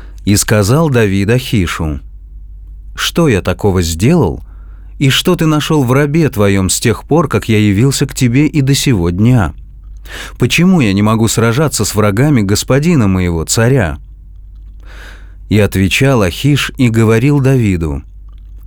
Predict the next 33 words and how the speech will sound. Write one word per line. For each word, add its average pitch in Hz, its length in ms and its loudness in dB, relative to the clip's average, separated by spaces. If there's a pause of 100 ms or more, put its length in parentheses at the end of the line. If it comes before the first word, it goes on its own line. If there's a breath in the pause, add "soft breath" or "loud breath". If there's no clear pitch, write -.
«Для 110 240 2
меня 160 320 2
ты 165 140 0
не 151 180 4
хуже, 139 360 0
чем 117 260 0
посланник 123 680 0
Божий. 90 480 0 (560 loud breath)
Но 156 160 2
филистимские 170 760 0
вельможи 165 560 2
сказали: 120 680 0 (100)
„Он 143 220 2
с - 140 -2
нами 139 260 2
на 127 160 4
войну 120 540 2
не 104 240 2
пойдёт“. 113 600 0 (960 loud breath)
Так 170 200 0
что 147 180 0
вставай 131 440 2
с - 120 -2
утра 110 240 2
пораньше 123 540 0
вместе 107 420 2
с - 80 -2
моими 107 320 2
слугами, 107 600 0
которые 95 480 0
с - 80 -4
тобой 98 300 2
пришли, 98 580 0